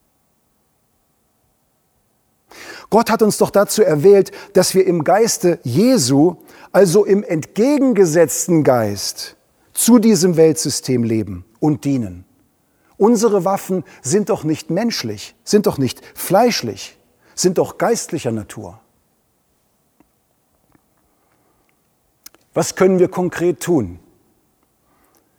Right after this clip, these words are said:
Lasst uns um Gottes Erbarmen für unser Land beten. Lasst uns Gott um einen geistlichen Blick auf die Dinge bitten und um die Fähigkeit zu unterscheiden, was der göttliche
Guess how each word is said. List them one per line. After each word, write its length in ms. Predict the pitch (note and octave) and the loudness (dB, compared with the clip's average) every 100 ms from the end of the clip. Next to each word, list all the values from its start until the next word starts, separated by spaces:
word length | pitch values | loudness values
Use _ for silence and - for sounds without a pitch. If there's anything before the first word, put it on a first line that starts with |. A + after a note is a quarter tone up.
| _ _ _ - | _ _ _ -6
Lasst 300 | C3 C3+ - | -2 -2 0
uns 200 | F#3+ - | 0 2
um 140 | G3 | 0
Gottes 320 | D#3+ F#3 F3+ - | 2 2 0 -2
Erbarmen 600 | F3+ D#3 F#3 G3+ A2+ F#2+ _ _ - | 0 2 2 0 -4 -8 _ _ -10
für 200 | - E3+ | 0 2
unser 280 | E3 D#3 | 4 2
Land 380 | D#3+ E3+ F3+ - | 2 2 -2 -2
beten. 420 | E3+ G#3 - F#2+ - _ _ _ _ _ _ _ _ _ _ _ _ - - | 0 0 -2 -18 -20 _ _ _ _ _ _ _ _ _ _ _ _ -20 -6
Lasst 260 | C#3 D#3 - | 0 2 4
uns 220 | F3+ - | 2 2
Gott 240 | G3+ A3 | 2 2
um 100 | G3+ | 0
einen 320 | F3 E3 F3 C#3 | 0 2 2 4
geistlichen 640 | E3 G#3 - A3 - F3+ | 4 2 0 -6 -2 -2
Blick 360 | C3+ G3+ - - _ _ | 0 0 -2 -20 _ _
auf 220 | - E3+ - | -2 -2 0
die 140 | E3+ | -4
Dinge 280 | A#2+ G#3 A3+ | 0 0 0
bitten 480 | F3 A#3 A#3 A3+ A3 _ _ _ _ _ _ - | -4 -6 -4 -4 -4 _ _ _ _ _ _ 0
und 200 | A3 A3 | 2 4
um 100 | F#3+ | 4
die 120 | D#3+ | 2
Fähigkeit 800 | - G#3 A#3+ G#3 - - F3+ F#3 | 0 0 2 0 -4 0 0 0
zu 160 | - | -2
unterscheiden, 880 | G3 E3+ D#3+ - E3 F#3 F3+ C#3 D3+ - _ _ _ - - | 0 0 -2 0 2 2 2 0 -2 -12 _ _ _ -20 -4
was 220 | E3 D#3+ | -2 2
der 120 | F3 | 2
göttliche 760 | C3+ G3 - A#3 G#3+ A#3 A#3 | 4 2 2 0 -2 -2 -2